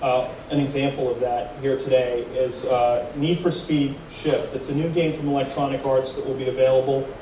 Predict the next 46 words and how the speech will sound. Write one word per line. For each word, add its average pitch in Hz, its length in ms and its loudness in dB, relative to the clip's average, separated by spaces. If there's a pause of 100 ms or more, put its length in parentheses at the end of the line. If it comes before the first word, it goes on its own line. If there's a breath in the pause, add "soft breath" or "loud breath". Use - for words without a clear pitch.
(140)
at 131 100 -4
the 127 60 -4
time 139 280 -2
of 131 60 -2
the 131 60 -2
launch 131 280 -2
of 131 100 -4
EVO 127 340 0
four 131 180 2
G, 127 300 -4
and 127 80 -2
it 135 80 -6
really, 156 440 4 (320)
uh, 123 240 2
shows 156 360 4
the 135 80 -4
capabilities 131 720 2
of 113 140 -8
this 113 180 -6
device. - 580 -4 (260)
So 147 260 0
what 147 240 4
I'm 185 80 2
gonna 165 140 2
do 156 100 4
is 143 80 4
I'm 147 100 2
actually 156 320 2
gonna 131 120 0
start 143 340 2
up - 140 0
this 135 180 -2
game, 123 420 -2 (840)
and 131 340 -2 (560)
you 143 100 -2
can 170 120 4
actually 160 280 2
see 139 540 2 (340)
with 143 140 0
this 139 180 0
four 180 200 4
point 165 240 4
eight 135 240 -2
three 151 260 4
inch 127 120 -2
screen 123 640 -2